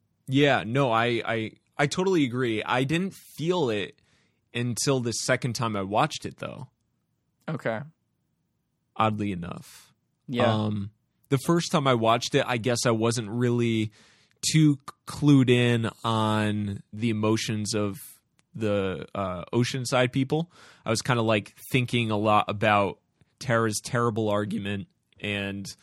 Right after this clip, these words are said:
Speaker 1: how, th-, like, the, the logistics of how they were taking it by force, but I wasn't really thinking about the,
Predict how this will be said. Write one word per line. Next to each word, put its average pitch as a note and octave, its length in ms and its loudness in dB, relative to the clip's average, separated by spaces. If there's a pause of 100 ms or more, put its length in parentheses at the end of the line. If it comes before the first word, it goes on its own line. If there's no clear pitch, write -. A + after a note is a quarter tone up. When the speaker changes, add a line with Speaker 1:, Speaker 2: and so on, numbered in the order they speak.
(340)
Speaker 1:
how, G#2+ 340 2
th-, G2 240 -8
like, A2 220 0
the, A2+ 280 0
the A#2 600 0
logistics B2 680 0
of A2+ 320 0 (100)
how A#2+ 180 2
they A2 100 0
were G#2+ 160 0
taking A2 480 -4
it F#2+ 260 -4
by G2+ 160 0 (140)
force, A2+ 420 -2 (280)
but A#2+ 100 0
I - 20 6
wasn't D3+ 240 4
really C3 200 4
thinking A#2 240 -4
about G#2+ 260 2
the, F#2 220 -6